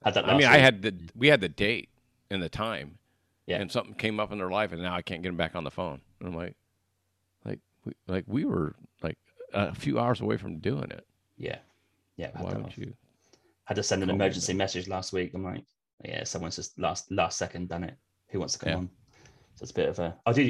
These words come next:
Speaker 1: I do solo episodes as well, so I don't mind jumping on myself. I don't know if you do solo episodes, but, um,
Speaker 2: I don't.
Speaker 1: No, you don't. No, I don't
Speaker 2: I
Speaker 1: mind
Speaker 2: d-, I, I
Speaker 1: chucking in
Speaker 2: think
Speaker 1: thirty
Speaker 2: the, um,
Speaker 1: minutes.
Speaker 2: I think the se-, seventh episode was, uh, something I tried on my own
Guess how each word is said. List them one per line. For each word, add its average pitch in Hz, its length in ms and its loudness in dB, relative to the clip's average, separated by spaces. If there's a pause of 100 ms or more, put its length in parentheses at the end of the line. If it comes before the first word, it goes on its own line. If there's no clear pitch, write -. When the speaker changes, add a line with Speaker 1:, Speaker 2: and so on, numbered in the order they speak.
Speaker 1:
I 113 80 6
do 120 120 4
solo 95 260 4
episodes 92 420 2
as 90 100 -10
well, 104 220 -2
so 92 260 -2
I 92 40 0
don't 87 160 0
mind 87 240 -6
jumping 92 200 -8
on 90 80 0
myself. 90 540 -2
I - 40 -4
don't 87 100 0
know 82 40 -6
if - 100 -10
you 90 80 -4
do 92 140 -4
solo - 280 -4
episodes, - 680 -8
but, - 240 -6
um, - 220 -10 (200)
Speaker 2:
I 104 100 2
don't. 87 280 0 (280)
Speaker 1:
No, 87 80 0
you 87 60 -2
don't. 80 180 -2 (160)
No, 87 160 -6
I 92 80 0
don't 98 100 2
Speaker 2:
I - 40 -6
Speaker 1:
mind 87 220 2
Speaker 2:
d-, - 100 -6
I, 123 80 -10
I 127 60 -10 (140)
Speaker 1:
chucking 92 280 0
in 87 80 2
Speaker 2:
think - 40 -10
Speaker 1:
thirty 85 220 2
Speaker 2:
the, 87 60 0
um, 85 60 -2
Speaker 1:
minutes. - 380 -10 (680)
Speaker 2:
I - 80 -10
think 127 220 -2
the 95 80 -8
se-, - 340 -2
seventh 120 380 0
episode 85 440 -4
was, 78 320 -6
uh, 73 360 -6 (500)
something 101 240 -2
I 92 60 2
tried 95 240 0
on 87 120 0
my 82 140 0
own 85 220 -2